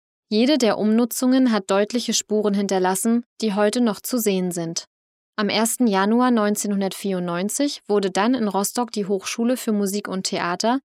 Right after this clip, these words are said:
unter Einbeziehung der Außenstelle der Musikhochschule Hanns Eisler und der Schauspielschule Ernst Busch aus Berlin gegründet.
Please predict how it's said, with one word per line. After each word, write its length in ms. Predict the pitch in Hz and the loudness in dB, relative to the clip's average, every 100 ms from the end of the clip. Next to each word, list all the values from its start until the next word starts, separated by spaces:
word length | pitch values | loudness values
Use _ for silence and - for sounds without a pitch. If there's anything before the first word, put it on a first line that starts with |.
| _ | _
unter 260 | 277 294 247 | -2 0 2
Einbeziehung 720 | 196 202 214 - 220 220 214 | 2 0 0 -2 0 0 2
der 200 | 196 139 | 0 0
Außenstelle 640 | 190 - 226 - 214 214 | 0 0 -2 0 0 0
der 160 | 196 185 | 0 -2
Musikhochschule 920 | 190 226 254 208 196 - 208 214 226 | 0 -2 -2 -4 -4 -2 0 0 0
Hanns 240 | 202 190 | -2 -4
Eisler 520 | - 160 185 - 233 262 _ _ | -2 -2 -2 0 0 -2 _ _
und 180 | 277 285 | 0 2
der 100 | 220 | 0
Schauspielschule 840 | - 185 208 - 226 - 233 226 | 0 -2 -2 -2 -2 0 0 0
Ernst 380 | - 185 - - | 0 -4 -6 -2
Busch 280 | 233 262 - | -2 0 -2
aus 240 | - 196 | -2 -2
Berlin 440 | 190 175 185 233 | -2 0 2 2
gegründet. 680 | 262 285 190 180 170 160 | 0 -2 -2 -2 -4 -6